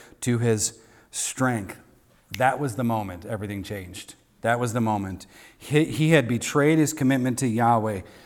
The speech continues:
Magic wasn't the secret sauce. What was the secret sauce to his strength? It was obedience.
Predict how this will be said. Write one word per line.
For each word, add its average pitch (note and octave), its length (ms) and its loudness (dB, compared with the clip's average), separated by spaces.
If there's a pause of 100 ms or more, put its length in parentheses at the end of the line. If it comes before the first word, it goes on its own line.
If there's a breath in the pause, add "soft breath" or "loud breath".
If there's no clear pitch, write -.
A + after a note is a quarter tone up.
(160 loud breath)
Magic C3 520 0
wasn't C3+ 360 0
the C3 80 -4
secret C3+ 400 -4
sauce. G#2+ 440 -4
What C3+ 160 -2
was D#3+ 160 -4
the B2 120 -4
secret D#3 480 -4
sauce B2 380 0
to A2 100 -6
his G#2+ 180 -6
strength? G#2+ 400 -6
It A#2+ 80 -8
was G#2 140 -8
obedience. G2 800 -4